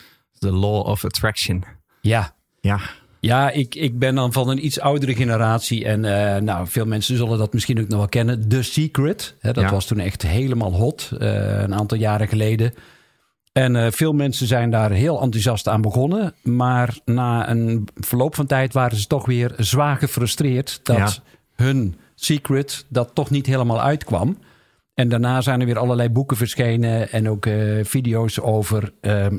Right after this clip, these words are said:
Speaker 2: ja, wat is het geheim achter The Secret of The Secret van The Secret.
Speaker 1: Precies, wat
Speaker 2: En
Speaker 1: zit erachter?
Speaker 2: en, en zo kun je nog wel even doorgaan. Nou ja, ik, ik ben daar,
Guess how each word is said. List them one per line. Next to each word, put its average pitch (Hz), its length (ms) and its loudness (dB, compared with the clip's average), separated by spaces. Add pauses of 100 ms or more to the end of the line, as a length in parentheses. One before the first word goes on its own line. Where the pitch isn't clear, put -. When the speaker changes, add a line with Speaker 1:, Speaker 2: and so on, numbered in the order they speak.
(100)
Speaker 2:
ja, 110 180 0
wat 113 200 -2
is 113 140 -2
het 110 120 -6
geheim 117 460 0
achter 123 360 -2
The 101 80 -4
Secret 107 500 -4
of 107 200 -4
The 110 100 -4
Secret 135 380 -4
van 113 140 -2
The 107 80 -2
Secret. 135 540 -2 (220)
Speaker 1:
Precies, 110 360 -2
wat 107 120 2
Speaker 2:
En 123 60 2
Speaker 1:
zit 120 180 0
erachter? - 460 -4
Speaker 2:
en, 113 220 2
en 120 160 0
zo 131 160 0
kun 135 120 -2
je 127 60 0
nog 123 140 0
wel 117 100 2
even 107 200 0
doorgaan. 131 540 0 (760)
Nou 151 180 2
ja, 139 180 2
ik, 151 240 -4
ik 147 160 0
ben 160 160 2
daar, 139 360 2